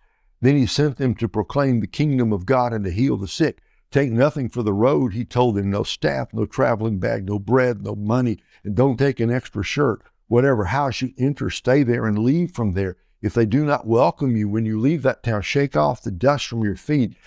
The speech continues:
as a testimony against them." So they went out and traveled from village to village, proclaiming the good news of healing everywhere. Herod, the tetrarch, heard about everything that was going on. He was perplexed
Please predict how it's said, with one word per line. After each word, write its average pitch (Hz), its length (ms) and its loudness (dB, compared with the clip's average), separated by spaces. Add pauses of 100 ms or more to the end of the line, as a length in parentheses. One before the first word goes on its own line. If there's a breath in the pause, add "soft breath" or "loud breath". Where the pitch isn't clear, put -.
as 85 160 -4
a 85 60 -6
testimony 127 680 0
against 123 360 -2
them." 98 200 -6
So 131 200 2
they 127 180 2
went 160 240 -2
out 104 160 -8 (280)
and 113 100 -2
traveled 143 420 0
from 107 200 -6
village 143 400 2
to 107 100 -6
village, 131 460 0
proclaiming 135 560 0
the 101 80 -4
good 147 220 0
news 151 300 -4
of 85 140 -8
healing 120 420 -2
everywhere. 113 760 0 (420)
Herod, 135 480 2 (320)
the 101 80 -6
tetrarch, 95 640 -2 (400)
heard 151 240 4
about 127 240 2
everything 143 480 0
that 117 80 -6
was 110 140 -8
going 120 280 0
on. 143 200 0
He 139 120 0
was 233 160 -2
perplexed - 840 -2